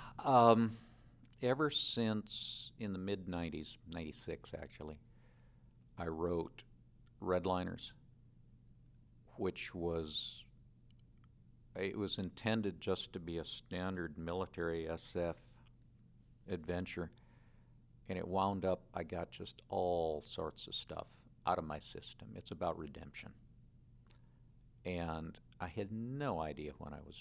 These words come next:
writing it what was happening. And I finished it, and I just felt like twenty tons had been taken off my shoulders. And I, I won't say I put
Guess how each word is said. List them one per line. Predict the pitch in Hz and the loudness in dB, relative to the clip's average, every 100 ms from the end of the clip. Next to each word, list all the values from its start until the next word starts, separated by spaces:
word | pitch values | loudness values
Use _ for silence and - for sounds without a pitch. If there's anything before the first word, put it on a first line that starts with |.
| - - - - - | -20 -20 -20 -20 -8
writing | 87 82 78 73 | -2 0 0 -6
it | 71 - - - | -10 -14 -20 -6
what | 85 | -6
was | 85 85 | -4 -6
happening. | 82 78 - - - - - - - - - - - - - | -6 -6 -8 -16 -18 -20 -20 -20 -20 -20 -20 -20 -20 -16 -6
And | 87 | -2
I | 80 - | -2 -2
finished | 104 98 - - | 0 0 -2 -2
it, | 87 - | -2 -2
and | 90 | -6
I | 85 | -6
just | - - | -6 -8
felt | - 80 | -2 -2
like | 90 82 - | -2 -6 -8
twenty | - 87 78 | -8 -6 -6
tons | - 78 76 - | -6 -10 -8 -8
had | 76 71 | -10 -10
been | 76 | -10
taken | - 78 82 | -8 -8 -8
off | - - | -14 -14
my | 82 | -16
shoulders. | - - - 127 - - - - - - - - - - - - | -14 -14 -14 -16 -18 -20 -20 -20 -20 -20 -20 -20 -20 -20 -20 -12
And | 85 78 78 78 - - - - | -8 -8 -8 -12 -16 -20 -20 -8
I, | - - 92 | -6 -2 -2
I | |
won't | 87 95 | 0 -2
say | - 92 82 | -2 0 0
I | 76 | -2
put | - | -6